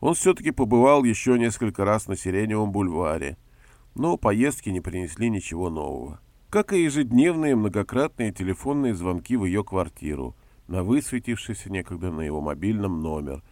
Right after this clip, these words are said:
с которого ему однажды позвонила Вера. Служба безопасности агентства недвижимости «Арк» рыла землю в поисках информации. Кое-что им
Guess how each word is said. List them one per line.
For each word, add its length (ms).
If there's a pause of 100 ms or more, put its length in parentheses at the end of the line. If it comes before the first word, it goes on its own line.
(200)
с 120
которого 480
ему 220
однажды 440
позвонила 600
Вера. 400 (1040)
Служба 340
безопасности 800
агентства 460
недвижимости 800
«Арк» 220 (600)
рыла 320
землю 400
в 80
поисках 500
информации. 880 (460)
Кое-что 480
им 160